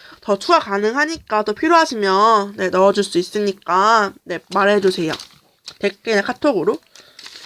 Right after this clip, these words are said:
네, 이렇게 넣었고요. 다시 이렇게 있습니다. 이게, 이게 두 번째 봉투였고요. 이제 마지막 봉투인데 이 더미예요. 더미인데 저 진짜 소소해요.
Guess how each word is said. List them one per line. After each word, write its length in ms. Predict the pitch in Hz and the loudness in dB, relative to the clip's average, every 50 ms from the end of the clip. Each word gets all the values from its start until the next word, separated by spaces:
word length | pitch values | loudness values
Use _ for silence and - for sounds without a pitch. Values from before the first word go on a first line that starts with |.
| - _ _ - - - _ - - - - - - 208 - - - - - - - _ - | -20 _ _ -20 -20 -20 _ -20 -18 -16 -14 -14 -10 -12 -12 -12 -10 -10 -10 -10 -12 _ -4
네, 100 | 180 180 | 0 2
이렇게 560 | 185 196 214 208 _ - - 190 180 202 214 - - - _ _ - - - - - - - - - | 2 2 2 0 _ -8 -4 0 0 0 -2 -4 -12 -18 _ _ -20 -18 -18 -18 -20 -20 -20 -18 -8
넣었고요. 500 | - 185 190 190 190 190 - 180 185 180 185 | -2 2 4 4 2 2 0 2 2 2 2
다시 520 | 208 180 185 - - 196 208 220 208 196 - - - - - _ _ _ _ - - - - - _ - - - - - - - - - | 0 -4 -4 -2 -2 0 0 0 -2 -4 -6 -12 -20 -20 -20 _ _ _ _ -20 -20 -20 -20 -20 _ -20 -20 -20 -20 -18 -16 -16 -14 -4
이렇게 440 | - 247 254 - - - 247 220 202 | 0 0 0 0 -2 -2 0 4 4
있습니다. 720 | 185 185 - - 208 190 190 180 165 208 220 214 208 - _ _ _ - - - - | 4 2 2 -4 -2 0 0 0 2 2 2 2 0 -4 _ _ _ -20 -20 -20 -14
이게, 340 | 196 190 202 196 196 190 190 - _ _ _ _ _ - 190 | -4 2 4 4 4 4 0 -4 _ _ _ _ _ -10 -6
이게 140 | 190 185 | -6 -6
두 100 | 185 208 | -4 -2
번째 200 | 202 240 233 240 208 | -2 -2 -2 0 0
봉투였고요. 640 | 196 185 185 - 190 185 185 - 233 277 294 277 - - - - - - - - - - _ - _ | 0 0 2 2 2 2 2 0 2 2 2 2 0 -6 -18 -20 -20 -20 -20 -20 -20 -20 _ -20 _
이제 80 | - 196 | -6 0
마지막 300 | 190 208 214 220 285 269 | 2 2 4 4 2 0
봉투인데 380 | - 220 196 - 202 190 185 196 | 0 -4 -2 -2 -2 4 4 4
이 40 | 185 | 2
더미예요. 540 | - 202 202 208 247 294 285 214 190 185 180 | 4 0 0 0 2 2 2 4 4 2 2
더미인데 600 | - 196 185 208 214 208 226 277 277 240 190 185 _ _ - - - - - - - - - - - _ _ _ _ _ _ - | 2 0 0 0 0 0 0 0 0 0 -2 -4 _ _ -20 -20 -20 -20 -20 -20 -20 -20 -20 -20 -20 _ _ _ _ _ _ -14
저 100 | - 220 | -12 -12
진짜 300 | - - 285 277 311 285 | -8 -8 -2 2 2 4
소소해요. 840 | 294 294 330 320 285 233 202 190 185 185 190 196 185 180 180 185 | 4 4 4 4 4 6 6 6 6 6 6 6 6 4 2 0